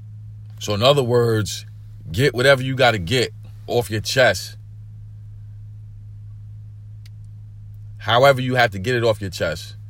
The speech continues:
without embarrassing yourself or hurting someone else, and then move forward. We gotta recognize and we gotta understand that we hold on to things that keep us from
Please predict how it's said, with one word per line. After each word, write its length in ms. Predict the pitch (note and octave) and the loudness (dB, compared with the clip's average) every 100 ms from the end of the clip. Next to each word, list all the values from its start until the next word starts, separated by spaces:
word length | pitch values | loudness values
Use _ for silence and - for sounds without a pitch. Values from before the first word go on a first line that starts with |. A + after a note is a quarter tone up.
| - - - - - - - - - - - - - - - - - - - - - | -16 -16 -16 -18 -16 -16 -16 -18 -18 -18 -18 -18 -16 -16 -16 -16 -16 -16 -16 -16 -10
without 500 | G2+ G2+ A#2+ A#2 - - - - - - - - | -4 2 4 4 2 -6 -16 -16 -16 -16 -14 -8
embarrassing 600 | F#2 A2 B2 B2 A2+ A2+ | 0 4 6 4 0 -2
yourself 340 | A2 A#2 G2+ | 2 2 2
or 100 | G2 | 2
hurting 240 | A#2 F#2 | 0 0
someone 320 | G#2 A#2 G#2+ A2 | 0 0 2 4
else, 420 | G#2+ F#2 - - - - - - - - - | 4 4 -4 -14 -16 -16 -16 -16 -16 -14 -6
and 120 | F#2+ | -2
then 160 | G#2+ G2+ | 0 2
move 240 | G#2 F#2+ | 2 0
forward. 440 | - G#2+ F2+ C#2 - - - - - - - - - - - - | 0 2 2 0 -12 -16 -16 -16 -16 -16 -18 -18 -16 -16 -14 -4
We 100 | A#2+ | 4
gotta 220 | B2+ A#2 | 4 6
recognize 500 | B2 G#2+ A2+ A2 G2 | 4 2 2 2 2
and 100 | G2+ | 0
we 80 | A2+ | 2
gotta 240 | G#2+ F2+ | 2 2
understand 520 | G2 F2 - G#2+ G2 | -2 -4 -4 -2 0
that 140 | F2 D2 | -2 -4
we 120 | G2+ | -6
hold 400 | F2 A#2+ A#2+ A2+ | 2 6 6 4
on 180 | A#2 A2+ | 0 -2
to 120 | G#2+ | -4
things 420 | - G#2 G#2 F2+ | -6 -4 -4 -4
that 320 | F2 F2 D#2 - | -2 -2 -2 -6
keep 280 | B2+ A#2+ | -6 -2
us 140 | G#2+ G2 | 0 0
from 400 | G#2 F#2+ F2+ | -2 -2 -4